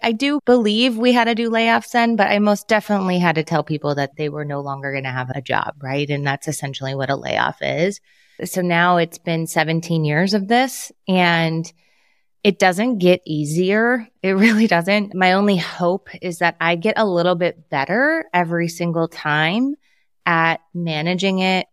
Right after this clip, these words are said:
communicating it, and most importantly, influencing what happens before the layoff. And what I mean by that is my role and the role of H R in general is to, like,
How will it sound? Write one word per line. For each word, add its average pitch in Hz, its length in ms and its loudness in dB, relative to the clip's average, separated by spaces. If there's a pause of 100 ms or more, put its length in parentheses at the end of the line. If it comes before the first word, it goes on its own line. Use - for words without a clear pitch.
(140)
communicating 180 800 -2
it, 185 240 0 (120)
and 175 200 0
most 196 280 0
importantly, 196 880 -4 (580)
influencing 277 1120 -2
what 208 300 0
happens 180 1040 -4 (300)
before 165 720 2
the 143 140 -6
layoff. - 680 -4 (440)
And 170 340 0
what 185 120 2
I 185 100 2
mean 226 300 2
by 220 180 4
that 160 300 2
is 147 320 -2 (420)
my 185 300 4
role 175 1000 2
and 185 180 0
the 190 80 0
role 220 240 4
of 330 80 4
H 214 200 0
R 180 120 2
in 147 200 -2
general 147 500 -2
is 139 200 -6
to, - 120 -8
like, 143 160 -4